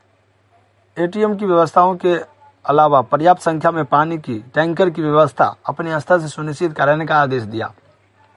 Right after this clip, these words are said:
बैठक में ग्रामीण कार्य विभाग के कार्यपालक अभियंता ने डीएम को बताया कि मेला क्षेत्र में जर्जर सड़कों की मरम्मतों की जा चुकी है। वहीं स्थानीय क्षेत्र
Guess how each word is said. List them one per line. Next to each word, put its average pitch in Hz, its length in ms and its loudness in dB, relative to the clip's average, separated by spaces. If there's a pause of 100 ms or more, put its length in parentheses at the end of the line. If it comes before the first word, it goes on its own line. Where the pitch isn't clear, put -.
(180)
बैठक 123 380 0
में 139 180 -6
ग्रामीण 139 340 0
कार्य 143 240 2
विभाग 147 340 0
के 160 120 -4
कार्यपालक 156 560 0
अभियंता 160 420 -4
ने 170 180 -6 (640)
डीएम 240 260 2
को 233 100 0
बताया 202 340 4
कि 214 160 -4
मेला 196 280 4
क्षेत्र 180 360 0
में 151 180 0
जर्जर 180 360 4
सड़कों 165 360 0
की 170 120 -2
मरम्मतों 160 440 -2
की 156 160 -8
जा 147 140 0
चुकी 123 320 -10
है। 98 160 -12 (640)
वहीं 214 260 4 (320)
स्थानीय 190 840 0
क्षेत्र 185 420 -2